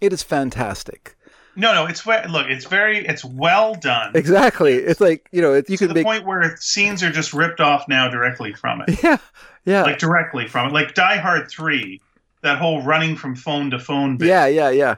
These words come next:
Speaker 2: is like, that's, well, that's just a straight lift from
Speaker 1: Mm-hmm.
Speaker 2: this film.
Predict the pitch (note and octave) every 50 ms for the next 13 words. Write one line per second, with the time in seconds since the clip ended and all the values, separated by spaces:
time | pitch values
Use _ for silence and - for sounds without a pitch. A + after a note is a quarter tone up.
0 | _ D3 D3 - D3 C#3 C#3 C3+ - - - D#3+ C#3 B2+ D#3 - - B2 A#2 A2+
1 | A2 A2+ - - B2 - A#2+ A2+ - - B2 A2 G#2+ - A2+ A#2 G#2+ - - -
2 | - - D#3+ F#3 F#3+ B2 - - - F#2 -